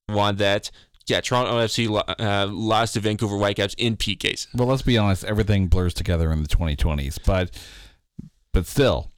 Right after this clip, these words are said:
Speaker 2: you have to make a choice. Twenty twenty-three, Forge F C, Toronto F C,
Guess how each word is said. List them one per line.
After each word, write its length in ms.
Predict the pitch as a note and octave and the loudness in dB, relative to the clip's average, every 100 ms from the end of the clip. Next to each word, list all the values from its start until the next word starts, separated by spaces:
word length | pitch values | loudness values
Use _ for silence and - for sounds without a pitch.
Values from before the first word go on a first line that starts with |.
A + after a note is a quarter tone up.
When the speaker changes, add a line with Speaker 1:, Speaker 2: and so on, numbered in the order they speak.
| _ - | _ -4
Speaker 2:
you 160 | F#2 | 0
have 220 | G#2 G#2 - | 2 2 4
to 100 | B2 | 4
make 180 | A#2+ | 2
a 40 | B2 | 0
choice. 600 | - C3 C#2+ - - - _ _ _ _ _ | 2 2 0 -6 -12 -16 _ _ _ _ _
Twenty 320 | - F#2+ G2 | -4 0 2
twenty-three, 800 | A2 C3+ C#3 D3 D3 G#2+ F2 E2+ - _ _ _ _ _ _ _ _ | 4 4 2 0 2 2 2 -2 -6 _ _ _ _ _ _ _ _
Forge 360 | - G2+ G#2+ A2+ | -2 0 2 2
F 160 | B2+ | 0
C, 520 | - - G2 F2 F2 - _ _ _ _ _ _ _ - | 0 0 0 2 0 -4 _ _ _ _ _ _ _ 0
Toronto 500 | G#2 G#2 A2 A#2 F#2+ | 4 4 6 4 4
F 120 | E2 | 0
C, 420 | - D#2+ C#2+ C#2+ | -2 -2 -2 -4